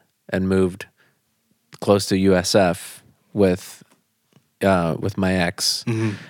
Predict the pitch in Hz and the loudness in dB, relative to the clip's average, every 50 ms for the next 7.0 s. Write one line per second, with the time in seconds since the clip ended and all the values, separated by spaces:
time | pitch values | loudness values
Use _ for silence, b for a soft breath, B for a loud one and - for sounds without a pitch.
0 | B B - 104 98 95 95 92 92 90 90 92 - B B B B B B B | B B 0 2 4 4 4 2 2 0 -4 -6 -8 B B B B B B B
1 | B B B B B B _ _ - 95 95 92 92 90 87 82 82 98 _ _ | B B B B B B _ _ 0 0 2 2 2 0 -2 -6 -8 -10 _ _
2 | _ _ _ _ _ _ _ _ _ _ _ _ _ _ _ _ _ - - - | _ _ _ _ _ _ _ _ _ _ _ _ _ _ _ _ _ -20 -18 -8
3 | - - - _ - - - - 120 107 104 101 101 101 - - - 104 104 - | -6 -6 -6 _ -4 -2 0 2 4 6 6 6 4 2 0 0 0 0 2 2
4 | - - 131 135 135 117 104 107 - 107 110 110 - 120 - - 107 101 95 95 | 2 2 4 4 4 2 0 2 2 2 4 4 0 -2 0 2 2 4 4 4
5 | 95 92 87 - _ _ - - 98 95 92 87 82 80 - - 104 98 98 95 | 2 0 -2 -4 _ _ -2 0 2 2 2 0 0 -2 0 0 2 2 2 0
6 | - - 151 165 170 - - 117 107 101 95 - - 101 92 92 92 92 101 113 | 2 2 2 2 2 2 0 2 2 2 0 0 0 2 4 4 2 0 -2 -8